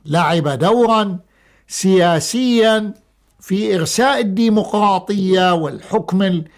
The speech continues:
الديمقراطي، وكان منتفض وثائر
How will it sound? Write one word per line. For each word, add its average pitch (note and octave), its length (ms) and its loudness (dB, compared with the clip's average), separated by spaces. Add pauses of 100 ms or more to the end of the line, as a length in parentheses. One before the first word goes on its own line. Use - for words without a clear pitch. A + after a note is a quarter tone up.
(260)
الديمقراطي، E3+ 1040 0
وكان F#3+ 720 0 (640)
منتفض F#3 840 0
وثائر G3+ 1040 0